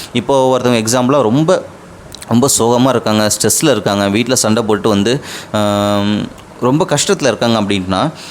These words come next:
இந்த நீங்க மைய வந்து தென்-, தினமும் வைக்கலாம். இதுல எந்த தவறுமே கிடையாது. மைய வச்சுக்கிட்டு அவங்கள பார்த்துட்டு, அவங்க முகத்தையே கொ-, ஒரு அஞ்சு நிமிஷம் நல்லா பார்த்துட்டு, மனசுக்குள்ளேயே நீங்க இந்த மனோவசிய மந்திரம் சொல்றீங்க பார்த்தீங்களா, பதினெட்டு டைம்,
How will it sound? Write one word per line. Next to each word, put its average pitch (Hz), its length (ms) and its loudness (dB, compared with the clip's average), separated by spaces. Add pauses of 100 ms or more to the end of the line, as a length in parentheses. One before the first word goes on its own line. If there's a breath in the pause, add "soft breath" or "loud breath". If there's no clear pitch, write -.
(160 loud breath)
இந்த 139 200 4
நீங்க 135 220 4
மைய 135 420 4
வந்து 131 460 2
தென்-, 139 320 2
தினமும் 190 360 2
வைக்கலாம். 123 340 2
இதுல 98 100 0
எந்த 104 260 0
தவறுமே 131 260 2
கிடையாது. 104 260 0
மைய 123 300 2
வச்சுக்கிட்டு 107 560 0 (760 loud breath)
அவங்கள 123 380 2
பார்த்துட்டு, 139 580 2
அவங்க 117 300 2
முகத்தையே 147 440 2
கொ-, 143 140 0
ஒரு 117 160 2
அஞ்சு 113 200 2
நிமிஷம் - 340 2
நல்லா 120 380 2
பார்த்துட்டு, 123 320 0
மனசுக்குள்ளேயே 127 840 2
நீங்க 110 240 2
இந்த 98 340 2
மனோவசிய 123 520 2
மந்திரம் 104 360 2
சொல்றீங்க 110 340 0
பார்த்தீங்களா, 110 260 0
பதினெட்டு 101 340 0
டைம், 113 220 0